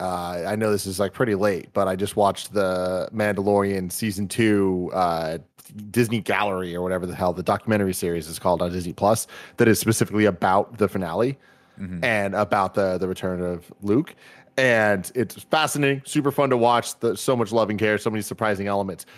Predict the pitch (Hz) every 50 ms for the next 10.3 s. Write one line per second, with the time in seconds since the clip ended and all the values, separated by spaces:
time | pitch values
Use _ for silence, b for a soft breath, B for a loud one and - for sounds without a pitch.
0 | B B - 123 110 98 110 - - 117 - - 135 135 147 147 - 175 170 143
1 | 131 104 95 95 113 127 117 85 82 - - - 110 - - 113 123 127 120 110
2 | 113 - - 101 107 113 104 92 85 - - 101 107 107 110 123 120 - 113 113
3 | 101 107 101 92 - - 95 - - - 120 113 113 104 95 92 - _ - 87
4 | 92 85 - - - - - B B B B B B B B - 127 127 117 117
5 | 107 90 87 95 95 110 135 147 151 143 135 131 127 - 113 117 107 104 - -
6 | 131 120 117 - 127 117 98 107 107 107 - - 95 90 87 - - 98 101 113
7 | 127 - - b b b b b - 110 139 156 123 101 104 104 107 113 117 117
8 | - - 117 95 101 101 95 92 78 - 98 98 92 110 110 117 113 113 117 B
9 | B B B B - 110 107 117 127 135 131 123 110 110 117 123 127 127 120 -
10 | - 117 107 101 98 95